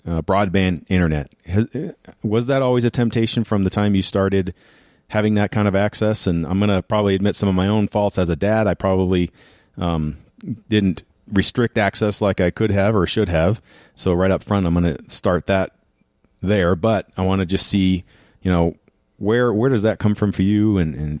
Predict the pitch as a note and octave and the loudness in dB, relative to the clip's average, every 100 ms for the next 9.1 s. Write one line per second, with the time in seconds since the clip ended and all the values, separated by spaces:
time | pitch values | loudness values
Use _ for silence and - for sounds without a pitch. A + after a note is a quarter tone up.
0 | _ - A#2 C#3 F#2+ G2+ F#2+ E2 - - | _ -2 0 2 0 0 0 -2 -4 -4
1 | F#2 F2 E2+ D#2 F#2 - G2 F#2 A#2+ G#2 | 0 2 2 0 -6 -2 -4 0 0 0
2 | - - B2+ B2 F#2+ - F#2 F2 - F2 | -4 -4 -2 0 -2 0 0 0 0 0
3 | F2 F2 _ _ _ _ _ - F2+ F2 | 2 0 _ _ _ _ _ -4 0 0
4 | D#2+ D2+ - _ _ - F#2+ G#2 F#2+ - | 0 -4 -10 _ _ -4 0 2 0 -4
5 | - - - A2 G2+ G#2+ F#2+ F2 F2 G2+ | -16 -10 -2 0 0 2 2 2 0 0
6 | A2 G#2+ F#2 F2+ F2+ F#2+ - E2+ E2 D2+ | 2 0 0 -2 0 0 -2 -2 0 -2
7 | D#2+ F2+ D#2+ B2 B2+ C#3 B2 A#2 - _ | -4 -6 -4 -2 -2 0 0 0 -4 _
8 | _ - F#2+ E2+ - F2 E2 E2 D2+ - | _ -6 0 0 2 0 2 0 -2 -2
9 | E2 | -4